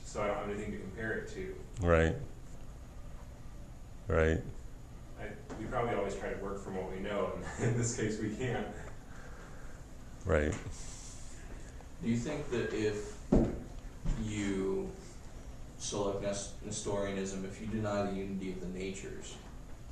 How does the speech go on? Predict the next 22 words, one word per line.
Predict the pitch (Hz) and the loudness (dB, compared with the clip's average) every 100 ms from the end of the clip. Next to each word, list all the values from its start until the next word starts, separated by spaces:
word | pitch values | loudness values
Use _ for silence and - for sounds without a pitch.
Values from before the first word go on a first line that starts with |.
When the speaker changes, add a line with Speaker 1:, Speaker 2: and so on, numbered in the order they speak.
| - | -4
Speaker 3:
um, | 90 90 85 - | -4 -2 -4 -6
say | - - 98 95 95 - - - 92 | -6 -2 0 2 0 -4 -6 -8 -6
that | 82 | -4
they're | 85 | -4
two | 87 104 92 - | -4 -4 -4 0
persons, | 110 110 87 82 - - - - - - - - - - | 0 0 -2 -4 -6 -6 -6 -8 -10 -10 -10 -10 -10 -6
couldn't | 127 120 135 | 0 0 6
that | 127 123 | 4 4
start | - 123 120 | 4 10 10
a | - | 8
pretty | - 110 110 | 0 0 0
direct | 107 101 98 - - | 2 2 2 2 -2
path | - - - - - | -2 -2 -2 -4 -4
to | - | -2
being | 101 98 98 | 0 0 -2
able | 92 - | -4 -4
to | - | -4
say, | - 92 - - - | -4 -2 -2 -4 -6
"I | |
deny | 175 180 175 180 180 | -6 -4 -4 -4 -4
the | |
Trinity"? | - 185 190 202 | -4 -6 -4 -4